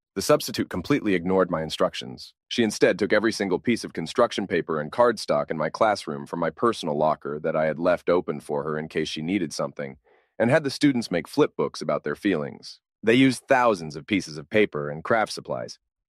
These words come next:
probably around one hundred dollars of my own personal supplies. This was for freshmen in high school. I'm still bitter. Story eight.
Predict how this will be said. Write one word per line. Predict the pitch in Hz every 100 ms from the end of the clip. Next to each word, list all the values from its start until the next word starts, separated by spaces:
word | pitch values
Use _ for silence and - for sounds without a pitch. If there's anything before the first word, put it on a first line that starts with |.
| _ -
probably | 117 113 104 95
around | 95 92 90
one | 101
hundred | 95 90 82
dollars | 98 87 69
of | 73
my | 78 78
own | 78 73
personal | - 110 98 78 67
supplies. | - 73 64 69 - _ _ _
This | 135 160
was | 156
for | -
freshmen | 117 135 131 101 87
in | 85
high | 107
school. | 104 - 69 64 _
I'm | 95 120
still | - 156
bitter. | 107 95 73 - _ -
Story | - 120 113
eight. | 82 62 -